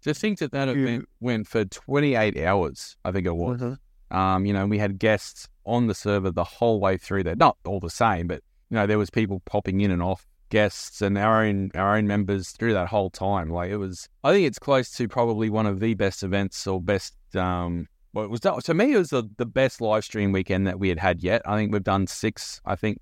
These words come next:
Speaker 1: from the server this season, this world, I should say. Uh, and I think it's the best one that we've done.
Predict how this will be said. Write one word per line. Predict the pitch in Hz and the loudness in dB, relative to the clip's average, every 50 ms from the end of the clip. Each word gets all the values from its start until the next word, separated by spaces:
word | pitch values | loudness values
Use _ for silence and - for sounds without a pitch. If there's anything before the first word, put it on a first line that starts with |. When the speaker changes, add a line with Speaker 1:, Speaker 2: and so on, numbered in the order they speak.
| - - | -14 -8
Speaker 1:
from | - 104 101 | -6 -4 -2
the | 92 90 | -2 -2
server | - - 104 101 98 95 | 0 0 0 0 0 -2
this | 90 101 107 98 | -2 -2 -4 -2
season, | - - 104 107 110 101 90 90 - _ _ _ | -2 0 0 0 0 0 -4 -6 -6 _ _ _
this | - - 95 - | -8 -8 -6 -4
world, | - 92 98 110 131 151 - | -2 0 0 2 2 2 2
I | 123 101 | 0 -2
should | - - 110 110 | -2 -4 -6 -4
say. | - 110 135 196 - - _ _ _ _ _ - | -2 -2 -2 -2 -4 -6 _ _ _ _ _ 0
Uh, | - 110 110 107 104 104 101 101 - | 2 2 4 4 4 4 2 0 0
and | - 107 110 113 110 107 107 - - - | 0 0 0 2 2 0 -2 -2 -2 2
I | - 143 | 2 4
think | 226 202 131 | 4 4 0
it's | 98 - | -2 -2
the | - | -2
best | 85 90 92 - - | -2 0 -2 -2 -2
one | - 90 73 - - - _ _ | -4 -4 -4 -6 -10 -16 _ _
that | - 101 87 | -4 -4 -2
we've | 90 90 85 | -2 -4 -4
done. | - 90 76 - - | -4 -6 -8 -10 -14